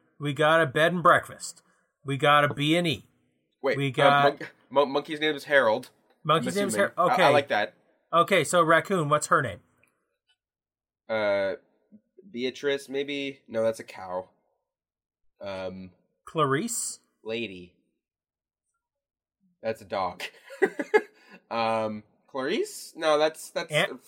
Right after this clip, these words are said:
Speaker 2: that's the
Speaker 1: Tiffany Lynn.
Speaker 2: the Hannibal one. Wow, that's strangely specific. Um, Tiffany,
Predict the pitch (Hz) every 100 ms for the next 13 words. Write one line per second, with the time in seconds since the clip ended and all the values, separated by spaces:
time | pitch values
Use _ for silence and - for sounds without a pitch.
0 | _ _ - 156 147 - 139 110 - 196
1 | 190 208 190 185 170 139 107 92 _ _
2 | _ 135 135 127 127 123 113 110 - 135
3 | 139 135 107 92 - - 110 - - -
4 | - 127 127 123 113 104 104 90 87 _
5 | _ _ _ _ _ 113 117 113 113 110
6 | 117 - - 131